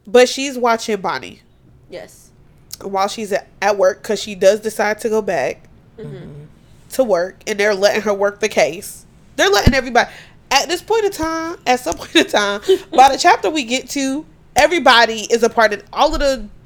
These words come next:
Speaker 1: the people in this, uh, group are a part of the case.
Speaker 3: Yeah, 'cause eventually, um, the actual chapters,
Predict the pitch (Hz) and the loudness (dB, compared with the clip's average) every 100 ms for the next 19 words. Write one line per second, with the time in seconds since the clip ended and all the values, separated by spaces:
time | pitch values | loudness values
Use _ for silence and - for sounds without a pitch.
0 | - 202 226 214 208 233 240 214 208 202 | -20 0 0 0 -4 -6 -8 -8 -8 -10
1 | - - 220 208 202 196 - - - - | -14 -8 -6 -2 -2 -4 -10 -20 -20 -20
2 | - - - - 190 175 165 - - 208 | -20 -20 -8 0 2 2 -2 -6 -12 -10
3 | 214 214 - - 208 185 - 160 156 165 | -6 -6 -10 -4 0 0 -2 -4 -8 -8
4 | 143 - - 151 113 113 - - - 185 | -10 -10 -12 -12 -10 -12 -16 -12 -10 -8
5 | 151 165 214 247 202 190 175 160 - - | -8 -2 -2 -2 -4 -6 -6 -8 -18 -20
6 | _ - - - - - 160 151 123 135 | _ -20 -20 -20 -20 -10 -6 -6 -8 -10
7 | - - 147 160 131 139 156 - 147 139 | -16 -20 -10 -6 -4 -4 -6 -6 -10 -8
8 | 160 139 - 135 135 | -8 -8 -10 -10 -10